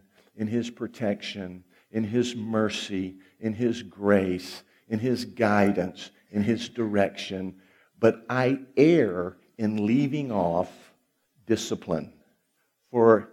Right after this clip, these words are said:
an expression of his love for us is discipline or correction. And you'll see in this passage of Scripture that he has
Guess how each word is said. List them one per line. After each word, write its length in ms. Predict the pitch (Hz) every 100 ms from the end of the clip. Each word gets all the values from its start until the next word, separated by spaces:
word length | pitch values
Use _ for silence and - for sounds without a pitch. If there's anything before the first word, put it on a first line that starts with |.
| -
an 160 | 110 104
expression 1080 | - - - - 156 185 - - 151 131 -
of 200 | 123 -
his 280 | 113 95 98
love 460 | 113 147 160 110
for 420 | - _ 104 - 73
us 480 | - 95 - - - _ _ _ -
is 220 | 120 120
discipline 960 | - 147 139 - 135 - 101 85 78 - _ _ _ -
or 140 | 104
correction. 1080 | 104 - 123 113 113 117 - - 90 78 73 _ _ _ _
And 140 | 85 87
you'll 160 | 87
see 500 | - - 156 170 175
in 140 | 147 117
this 160 | 101
passage 460 | - 107 - 104 98
of 100 | -
Scripture 640 | - 180 180 104 95 98 - - _ -
that 140 | 107
he 300 | - - 123
has 880 | 120 - 143 143 104 95 135 - -